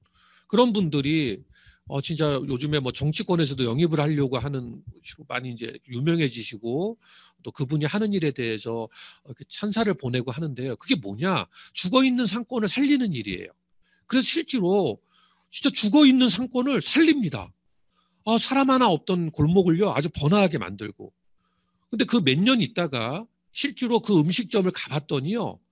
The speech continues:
두 가지가 나왔어요. 하나는 여전히 번성해 있고 손님들이 맛집으로 통하고 손님들이 줄을 서 있어요.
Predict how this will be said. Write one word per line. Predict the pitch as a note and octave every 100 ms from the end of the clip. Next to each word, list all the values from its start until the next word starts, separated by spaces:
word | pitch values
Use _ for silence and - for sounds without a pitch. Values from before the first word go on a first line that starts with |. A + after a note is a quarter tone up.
| _ _
두 | -
가지가 | G3 C4 G#3+ F3
나왔어요. | G2 G2+ F2+ - F2+ - _ _ _
하나는 | - A#3 A3+ B3+ A#3+ G2+ - _ _ _
여전히 | D3 G3 C4+ C4 B3
번성해 | - D#3+ E3 F#3 G3 E3
있고 | B2+ - F#3+ B3 - -
손님들이 | - C4+ C#4 B3+ G3 F#3+ A#3+ B3+ _ _ _ -
맛집으로 | B2 - D4+ A3+ G3+
통하고 | - E3+ C#3+ B2 F3+ C4+ - _ _
손님들이 | - C4 C#4 C#4 G#3 A3
줄을 | - A#3 C#4
서 | F#3
있어요. | A#2+ - - -